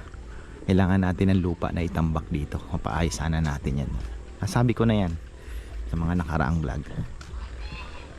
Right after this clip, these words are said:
Yan na po yung isusunod nating ayusin. So, sabi ko nga, in case na hindi naman mag-click at hindi naman tumagal yung kainan,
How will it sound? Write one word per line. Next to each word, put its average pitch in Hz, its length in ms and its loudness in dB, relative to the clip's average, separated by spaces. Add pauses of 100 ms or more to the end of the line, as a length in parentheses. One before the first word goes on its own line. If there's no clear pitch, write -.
(300)
Yan 92 80 2
na 98 80 2
po 101 160 4
yung 95 160 6
isusunod 95 480 4
nating 90 400 2
ayusin. 87 480 2 (1500)
So, 90 80 -4 (680)
sabi 117 200 4
ko 190 120 6
nga, 170 200 8 (320)
in 113 160 0
case 131 280 4
na 135 600 4 (1600)
hindi 101 160 4
naman 113 240 4
mag-click 131 440 4
at - 80 -8
hindi 110 280 2
naman 120 240 4 (480)
tumagal 113 400 4
yung 113 160 2
kainan, 135 600 2